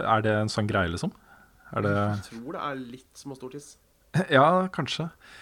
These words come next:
Speaker 1: Eh, det er mange hundre. Jeg har, jeg vet ikke. Eh, som dere skjønner, så er jeg ikke så opptatt av hvor mange det er egentlig, men, eh, kanskje en tre, fire hundre eller noe sånt, jeg vet ikke.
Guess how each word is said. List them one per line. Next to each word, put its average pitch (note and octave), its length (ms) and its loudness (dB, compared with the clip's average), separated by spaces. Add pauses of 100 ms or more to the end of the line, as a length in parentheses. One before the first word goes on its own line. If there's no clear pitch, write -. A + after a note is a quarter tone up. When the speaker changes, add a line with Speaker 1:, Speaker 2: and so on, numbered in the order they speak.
(200)
Speaker 1:
Eh, C3 540 6
det C#3+ 100 2
er E3+ 60 2
mange D3+ 260 0
hundre. C#3 380 0 (100)
Jeg C3+ 80 2
har, C3+ 220 4
jeg C3 340 4
vet G2+ 240 -2
ikke. C#3+ 140 -2 (100)
Eh, C3 240 6
som C3 160 -4
dere C3 140 2
skjønner, A2 180 4
så C3+ 80 2
er A#2 60 2
jeg - 80 -6
ikke A#2 80 -2
så - 320 0 (160)
opptatt - 320 -6
av A2 80 -2
hvor A2 180 0
mange G#2+ 240 0
det G2+ 80 4
er F#2 200 0 (260)
egentlig, F#2+ 400 -4
men, A#2+ 240 0 (100)
eh, A2+ 640 2 (540)
kanskje - 280 -10
en C3 60 -6 (100)
tre, C#3+ 160 -2 (460)
fire D3+ 240 -4
hundre C#3 180 -8
eller C#3+ 140 -10
noe C#3 80 -8
sånt, - 180 -12
jeg C#3+ 80 -10
vet C3 160 -12
ikke. C#3+ 140 -12